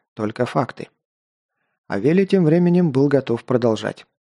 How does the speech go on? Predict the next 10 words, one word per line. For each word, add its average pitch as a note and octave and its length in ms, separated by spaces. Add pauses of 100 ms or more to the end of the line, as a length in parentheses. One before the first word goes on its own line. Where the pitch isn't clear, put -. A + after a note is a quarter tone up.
(1000)
"За A#2 240
что - 240
медаль?" D#3 480 (420)
Всё - 180
же A2 120
он G#2 140
успел C3 380
рассмотреть A#2 680
мою A2 200
награду. G#2+ 480